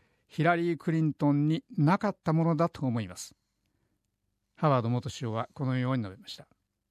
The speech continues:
さて、大統領に当選したトランプ氏ですけれども、すでに政権作りを始めています。中心は長い選挙運動期間中、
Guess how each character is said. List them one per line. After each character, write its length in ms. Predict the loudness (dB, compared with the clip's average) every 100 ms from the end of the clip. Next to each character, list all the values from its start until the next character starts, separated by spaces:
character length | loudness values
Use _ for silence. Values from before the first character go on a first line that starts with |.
| _ _ _ _ _ _ _ _ _ _ _ _ _
さ 200 | -8 -6
て、 260 | -4 -6 -10 _ _ _ _ _ _ -4
大 220 | 0 2
統 220 | 2 0
領 100 | 2
に 140 | 0
当 180 | 0 -2
選 220 | 0 -2
し 100 | -2
た 180 | 0 0
ト 160 | 2 -2
ラ 60 |
ン 80 | -2
プ 100 | -2
氏 120 | -2
で 80 | -2
す 100 | 0
け 80 | 0
れ 100 | 0
ど 140 | 0
も、 340 | 0 0 -2 -6
す 160 | -6 0
で 80 | 2
に 140 | 0
政 260 | -2 0 0
権 200 | 2 -2
作 180 | -2 -2
り 100 | -2
を 60 |
始 160 | -2 0
め 100 | 0
て 60 | 0
い 60 |
ま 100 | -2
す。 240 | -6 -14 -20 _ _ _ _ _ _ -2
中 160 | 0
心 380 | 0 0 0 2
は 180 | 2 2 -2 0
長 300 | 2 4 2
い 80 |
選 220 | 0 -2 -2
挙 140 | -2
運 140 | 0
動 160 | 2 0
期 100 | 0
間 240 | 0 0
中、 360 | 0 -2 -2 -2